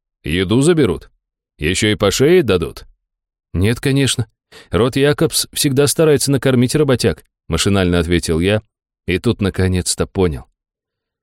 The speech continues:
"Тебя пусть не купили, но дожали и так уже твоими сэндвичами, Амос", рассмеялся Боссуэлл. "Всегда бери деньгами, а если берёшь вещью, то только той, что тебе действительно нужна и которую не сможешь получить иным способом.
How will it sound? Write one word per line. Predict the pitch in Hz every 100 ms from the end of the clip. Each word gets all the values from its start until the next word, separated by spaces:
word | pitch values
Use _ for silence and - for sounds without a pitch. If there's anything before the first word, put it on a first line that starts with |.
| _
"Тебя | - 78 90 107 107
пусть | 104 104 - -
не | 107 104
купили, | 92 90 - 127 87 - - _ _ _ -
но | 87 107
дожали | 98 107 90 107 117 92 87
и | -
так | 98 - 104 87
уже | 82 78 80
твоими | 85 87 85 76
сэндвичами, | - 85 71 73 - 69 -
Амос", | 95 85 62 - - _ _
рассмеялся | 87 92 101 87 80 85
Боссуэлл. | 82 - 57 - _ _ - -
"Всегда | - - 107 110 135
бери | 139 143 139
деньгами, | 131 135 135 131 117 104 92 78 _ _
а | - 92
если | 110 110
берёшь | 110 110 107
вещью, | 101 131 127 98
то | 92 98
только | - 107 95 90
той, | - 113 92
что | - 87
тебе | 92 90 92
действительно | 95 - 110 104 92 90
нужна | 87 82 92 98 90 - - _
и | - -
которую | 104 135 127 107
не | 107
сможешь | 98 127 127 92 -
получить | 90 92 95 87
иным | 87 87
способом. | - 82 78 71 55